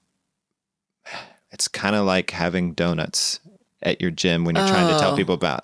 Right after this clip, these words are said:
Speaker 1: losing weight and
Speaker 2: Yeah.
Speaker 1: how deadly sugar is.
Speaker 2: Oh my
Speaker 1: But
Speaker 2: God, but
Speaker 1: yet
Speaker 2: doesn't
Speaker 1: we'll put
Speaker 2: every gym have donuts in it? I mean
Speaker 1: Or, or alcohol, right? And
Speaker 2: Yeah.
Speaker 1: like, "Oh, we'll have beer or we'll have this potluck and there's, there's alcohol around." And to me, if people are trying to lose weight,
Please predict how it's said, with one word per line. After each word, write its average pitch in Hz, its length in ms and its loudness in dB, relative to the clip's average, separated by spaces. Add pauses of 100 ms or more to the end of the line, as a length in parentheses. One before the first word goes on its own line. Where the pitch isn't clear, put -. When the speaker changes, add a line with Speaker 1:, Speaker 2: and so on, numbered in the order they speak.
Speaker 1:
losing 90 400 0
weight 85 200 2
and 175 80 0
Speaker 2:
Yeah. 165 420 2
Speaker 1:
how 95 100 2
deadly 95 420 2
sugar 98 360 0
is. 104 240 2 (100)
Speaker 2:
Oh 226 40 0
my 269 80 2
Speaker 1:
But - 60 -4
Speaker 2:
God, 294 100 2
but 269 80 2
Speaker 1:
yet 269 120 4
Speaker 2:
doesn't - 200 4
Speaker 1:
we'll - 100 2
put - 60 4
Speaker 2:
every 247 180 4
gym 185 340 2
have 233 260 0
donuts 175 420 0
in 240 100 2
it? 277 240 2
I 208 80 2
mean 185 340 2
Speaker 1:
Or, 160 200 -2
or 131 280 4
alcohol, 120 460 0
right? 90 200 2
And - 220 4
Speaker 2:
Yeah. 110 100 4
Speaker 1:
like, - 100 0
"Oh, 147 180 2
we'll 120 180 2
have 110 200 0
beer 107 400 4
or 92 120 2
we'll 98 120 2
have 95 160 0
this - 400 0
potluck 104 460 0
and 85 340 2
there's, - 420 0 (240)
there's 95 240 0
alcohol 107 400 2
around." 98 220 4
And 95 160 2
to 98 100 -2
me, 110 400 2
if - 300 -4
people 131 220 0
are 101 40 0
trying 104 160 0
to 98 60 4
lose 95 260 0
weight, 101 340 2